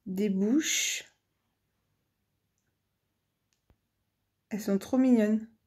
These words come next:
Une, deux, trois, quatre, cinq, six, sept. Alors, attendez.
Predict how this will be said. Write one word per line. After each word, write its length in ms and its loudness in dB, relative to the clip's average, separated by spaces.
Une, 440 2
deux, 440 0
trois, 520 -6
quatre, 300 0
cinq, 640 -6
six, 680 -10
sept. 680 -10
Alors, 240 2
attendez. 400 -2